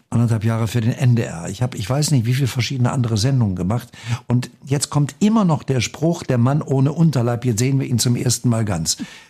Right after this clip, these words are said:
Dass ich inzwischen seit fünf Jahren bei der Tagesschau am Ende immer ganz zu sehen war, hat offensichtlich auch keiner wahrgenommen. Also mich wundern da manche Aust-, äh, manche Argumentationen, aber ich kann damit gut leben, weil ich das Geschäft kenne und weil ich auch weiß,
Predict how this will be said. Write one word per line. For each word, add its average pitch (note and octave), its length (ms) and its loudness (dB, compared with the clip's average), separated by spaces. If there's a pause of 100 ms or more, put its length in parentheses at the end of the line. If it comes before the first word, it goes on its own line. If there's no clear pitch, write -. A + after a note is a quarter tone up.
Dass C#3 200 -2
ich C#3 120 -4
inzwischen E3 400 0
seit C3 220 0
fünf F3 300 -2
Jahren C3 240 2
bei B2 80 2
der A#2 120 -2
Tagesschau B2+ 600 -2
am B2 120 0
Ende C3 240 0
immer D3+ 280 2
ganz C3+ 320 0
zu A#2 80 -4
sehen G#2 240 0
war, G#2+ 80 -2
hat A#2+ 120 -6
offensichtlich A#2 360 0
auch C#3+ 80 -4
keiner G#2 260 -2
wahrgenommen. F#2+ 500 0 (420)
Also C3+ 340 0
mich A#2+ 260 0
wundern E3 300 2
da C3 100 0
manche B2 380 0
Aust-, - 360 -4 (120)
äh, A#2+ 160 0
manche A#2+ 760 -2 (120)
Argumentationen, A#2+ 800 2
aber C3 400 -2 (300)
ich B2 120 0
kann C#3+ 140 2
damit A#2+ 220 2
gut A#2+ 180 0
leben, B2 440 2
weil A2+ 220 -2
ich - 280 -8
das G#2 180 -2
Geschäft C#3 380 -4
kenne D3+ 220 2
und A2+ 180 0
weil G#2+ 120 -2
ich G#2+ 140 -4
auch F2+ 160 -10
weiß, G#2 360 -2